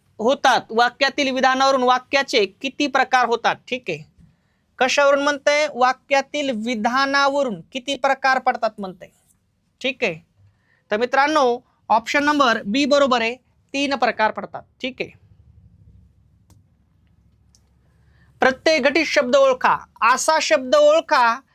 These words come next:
ज्याला प्रत्यय लागलेला आहे. निर्गम, अभ्युदय, आनंद, चराऊ.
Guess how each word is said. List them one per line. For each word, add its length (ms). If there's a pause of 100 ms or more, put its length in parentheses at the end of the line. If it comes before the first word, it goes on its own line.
(360)
ज्याला 300
प्रत्यय 500
लागलेला 480
आहे. 380 (800)
निर्गम, 600 (100)
अभ्युदय, 640
आनंद, 540 (540)
चराऊ. 500